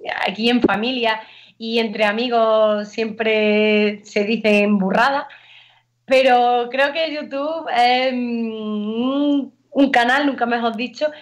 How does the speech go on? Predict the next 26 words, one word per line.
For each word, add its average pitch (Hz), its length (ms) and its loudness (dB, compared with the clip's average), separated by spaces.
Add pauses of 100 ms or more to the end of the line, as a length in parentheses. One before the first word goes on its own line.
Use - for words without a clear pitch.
(100)
en 247 120 2
el 247 100 2
que 240 120 0
tienes 254 240 -2
que 277 80 -2
tener 254 180 -2
mucho 233 260 -6
cuidado. 214 320 2
De 202 100 -2
hecho, 247 320 -2 (380)
tengo 240 220 4
algunos 247 420 2
vídeos 240 280 -4
que, 233 320 -6
bueno, 208 220 -6 (200)
hay 208 440 -4
mucha 208 340 -6
gente 240 320 -10
que 190 140 -12
pone 208 560 -2
cosas 214 260 0
agradables 226 840 2
y 226 60 -6
demás, 214 320 -2
y 233 40 -4
además 214 260 -6